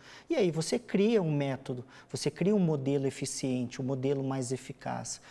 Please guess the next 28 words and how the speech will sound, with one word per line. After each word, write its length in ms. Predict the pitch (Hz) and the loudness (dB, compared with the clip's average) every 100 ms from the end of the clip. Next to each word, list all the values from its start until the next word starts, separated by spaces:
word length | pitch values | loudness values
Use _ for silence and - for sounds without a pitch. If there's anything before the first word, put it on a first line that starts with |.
| - - | -18 -10
Então, 320 | 156 - 185 | -6 0 2
ao 80 | 175 | 2
longo 280 | 160 185 156 | 2 2 2
do 120 | 139 | 0
tempo, 440 | - 151 175 175 123 | 0 0 0 -2 -2
veja 280 | 139 139 | 0 0
bem, 280 | 147 123 117 | 0 -2 -4
eu 80 | 120 | -8
quebrei 320 | - 120 139 | -8 -4 -4
seis 340 | 165 - 196 160 | -2 0 0 0
vezes, 440 | 135 139 117 - - - - | 0 0 -2 -10 -18 -20 -8
mas 160 | - 113 | -4 2
eu 120 | 135 | 2
empreendo 640 | 147 147 143 139 147 175 180 | 2 2 0 2 2 0 2
desde 320 | 151 170 170 | 2 0 2
os 60 | |
meus 140 | 185 180 | 2 2
dezessete 580 | 175 170 165 160 - 139 | 2 0 0 -2 0 0
anos, 340 | 135 127 - - - | 0 -4 -8 -16 -10
eu 100 | - - | -8 -2
comecei 400 | 139 135 - 143 | 0 0 0 -2
a 40 | |
trabalhar 440 | 160 147 143 147 | 0 2 4 2
desde 280 | 151 170 175 | 2 0 2
os 60 | 175 | 2
meus 220 | 175 131 | 2 2
nove 400 | 143 147 123 131 | 2 2 2 0
anos. 440 | 131 127 123 - | 0 -2 -4 -10